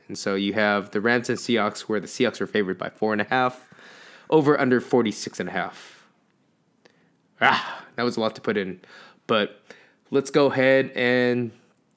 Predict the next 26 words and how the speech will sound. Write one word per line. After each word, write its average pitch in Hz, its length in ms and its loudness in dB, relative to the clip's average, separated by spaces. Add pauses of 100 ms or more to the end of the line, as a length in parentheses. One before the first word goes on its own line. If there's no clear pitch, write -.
(320)
talk - 240 -6
about 135 220 -2
the 131 60 -2
matchups 120 400 -2
at 107 80 -4
hand. 117 360 0
I'll 113 120 -4
give 117 180 0
you 120 80 2
my 113 160 0
two 113 180 -4
cents, 110 460 -6
and 104 240 -8
then 98 400 -6 (760)
onwards 123 600 2
to 117 100 -6
week 107 260 -6
one 107 200 -4
for - 160 -8
N 101 120 -6
F 98 100 -10
L 101 80 -12
Sunday. 101 480 -6 (2250)
All 117 160 2
right, 107 200 4 (200)
so 120 340 0